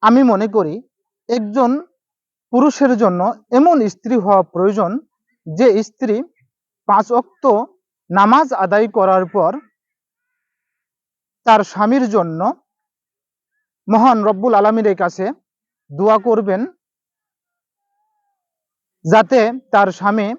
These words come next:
ভালো থাকে, সুস্থ থাকে, এবং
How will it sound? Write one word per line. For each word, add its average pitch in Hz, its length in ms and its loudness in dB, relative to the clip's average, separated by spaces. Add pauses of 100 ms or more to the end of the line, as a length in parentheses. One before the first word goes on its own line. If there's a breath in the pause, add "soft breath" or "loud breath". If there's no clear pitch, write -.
(840)
ভালো 180 320 0
থাকে, 190 340 -4 (440)
সুস্থ - 360 -4 (120)
থাকে, 165 300 -4 (1040)
এবং 240 320 4